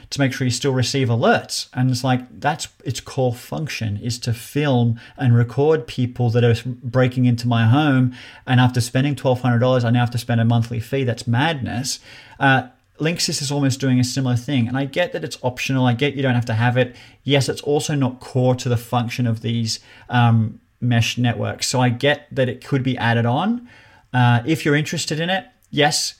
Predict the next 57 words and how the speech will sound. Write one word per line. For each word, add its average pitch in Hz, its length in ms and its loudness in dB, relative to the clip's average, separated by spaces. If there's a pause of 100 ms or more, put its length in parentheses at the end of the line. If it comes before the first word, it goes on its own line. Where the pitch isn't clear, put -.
(140)
you 123 80 -6
could 120 100 -4
try 135 180 2
it 117 60 -4
for 135 180 -2
the 131 80 0
first 131 280 2
ninety 127 160 2
days, 127 340 0 (140)
see - 180 -6
if - 140 -4
you 147 60 2
actually 131 240 -2
like 123 280 0
the 139 80 -6
idea. 135 580 0 (280)
Um, 123 280 4
it 131 120 -4
could 156 140 -2
actually 151 260 -4
be 127 100 -2
handy. 127 380 4
Maybe 127 180 2
you're 127 80 0
just 110 140 -2
going 123 260 4
away 117 260 0
for 139 220 -2
a 131 40 -2
period. 160 440 -6
Just - 180 -6
turn 156 200 -4
it - 20 0
on 139 140 4
and 120 100 4
then 113 100 4
cancel 120 440 -2
it - 40 -12
when 123 120 0
you 117 80 2
get 117 180 -2
home, 139 300 2
because 113 420 -2 (240)
you'll 120 140 0
have 120 240 4
this 120 200 0 (120)
alarm 123 400 2
system 120 380 -2
in 117 80 2
the 113 100 2
home 123 220 6
that's 113 160 -2
activated 113 520 -4
through 123 140 -4
your 113 100 0
Wi-Fi, 117 460 -2
essentially. 117 640 -4